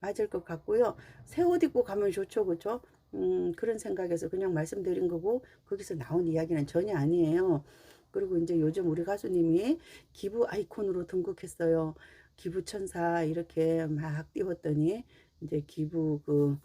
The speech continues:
명패를 부착해 줌으로 해서 명실공히, 어, 기부 아이콘으로 등극했는데, 어, 우리가 처음에 가수님에게서 느꼈던 그게 뭔가요?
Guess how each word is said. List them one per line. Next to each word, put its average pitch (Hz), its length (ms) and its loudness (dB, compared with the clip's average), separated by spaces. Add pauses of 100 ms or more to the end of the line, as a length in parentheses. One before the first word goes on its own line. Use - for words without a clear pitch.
(240)
명패를 190 500 -2
부착해 165 400 -2
줌으로 170 360 0
해서 147 220 2
명실공히, 165 840 2 (360)
어, 156 160 -4
기부 165 320 -6
아이콘으로 160 560 -2
등극했는데, 165 840 -2 (480)
어, 196 60 -4
우리가 226 560 2
처음에 294 520 4
가수님에게서 247 640 -4
느꼈던 - 360 -4
그게 185 200 -2
뭔가요? 175 640 2